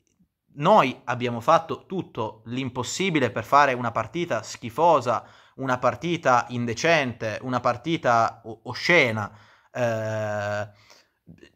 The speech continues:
le, gli errori, cioè, le cose cla-, la cosa che io trovo clamorosa è che di quei tre a centrocampo che dal primo minuto non ne hanno acchiappata mezza, Makumbo compreso, nel primo tempo soprattutto perché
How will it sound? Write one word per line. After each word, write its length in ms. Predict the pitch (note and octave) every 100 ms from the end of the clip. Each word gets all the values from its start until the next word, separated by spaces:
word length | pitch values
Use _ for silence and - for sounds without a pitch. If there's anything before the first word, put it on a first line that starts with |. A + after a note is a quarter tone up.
| - A2+ G#2 -
le, 220 | C#3 D3+
gli 160 | C#3+
errori, 400 | C#3 F3+ A#3 D#3
cioè, 260 | - D3 G#2+
le 340 | C#3 D3+ D#3 D#3+
cose 300 | A3 F3+ E3+
cla-, 280 | E3 E3 D3+
la 160 | D3
cosa 260 | G#3+ B3 E3+
che 100 | C#3+
io 120 | E3+
trovo 260 | D#3+ E3+ C#3
clamorosa 760 | D3 D3+ D#3 C#3+ A#2 A#2 A2+
è 100 | C3+
che 140 | - C3+
di 100 | C#3+
quei 200 | E3+ D#3+
tre 180 | G#3+
a 80 | A3+
centrocampo 720 | - D#3 D3+ D3 C#3 A#2+ A#2+
che 120 | -
dal 160 | B2+ C3
primo 260 | - A#3 F#3+
minuto 360 | F3 E3+ B2
non 100 | A#2+
ne 60 | C3+
hanno 120 | C#3+
acchiappata 440 | B2+ C#3 G#3 G#3
mezza, 400 | D3 C#3 A2 A2+
Makumbo 460 | A2+ A#2 A3 A3 C3+
compreso, 680 | B2+ B2 E3 A#2 G#2 - _
nel 160 | B2+ A#2
primo 260 | E3+ F3+
tempo 220 | C3+ D#3+ C#3
soprattutto 500 | C3 C3 G3+ - D3+
perché 380 | B2 C3 B2